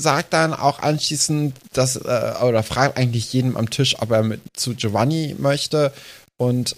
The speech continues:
Thekla sagt irgendwie, „Ja, ich möchte auch mit“ oder so. Oder,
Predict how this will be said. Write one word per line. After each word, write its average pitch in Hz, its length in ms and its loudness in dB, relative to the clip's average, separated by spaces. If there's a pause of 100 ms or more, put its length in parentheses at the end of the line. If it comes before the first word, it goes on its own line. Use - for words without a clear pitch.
(100)
Thekla 143 500 2
sagt 131 340 0
irgendwie, 135 680 0 (200)
„Ja, 131 360 2
ich 127 140 -2
möchte 131 220 -2
auch 131 300 0
mit“ 135 220 2
oder 131 200 0
so. 127 120 0
Oder, 120 200 2